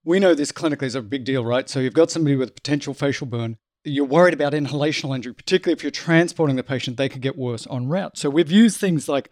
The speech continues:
singed nasal hairs and little crap in the mouth and hoarseness of voice and shortness of breath. And it turns out those things are predictive to a degree, but they're not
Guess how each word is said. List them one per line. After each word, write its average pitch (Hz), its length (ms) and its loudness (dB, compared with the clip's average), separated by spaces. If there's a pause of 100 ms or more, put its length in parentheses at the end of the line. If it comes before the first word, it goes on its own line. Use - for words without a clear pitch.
(100)
singed 180 460 0
nasal 156 400 2
hairs 151 500 4
and 127 240 -4
little 147 200 -2
crap 160 260 0
in 151 80 2
the 143 60 4
mouth 147 480 4
and 127 240 -2
hoarseness 160 420 0
of 139 80 -6
voice 147 360 2
and 131 100 -8
shortness 165 420 -4
of 127 140 -8
breath. 139 200 0 (640)
And - 100 0
it 180 60 -2
turns 247 240 2
out 202 120 6
those 175 200 2
things 160 260 -4 (160)
are 202 460 0 (160)
predictive 185 480 -2 (160)
to 190 160 -2
a 160 40 0
degree, 156 580 2 (340)
but 156 260 2
they're 156 260 4
not 156 280 2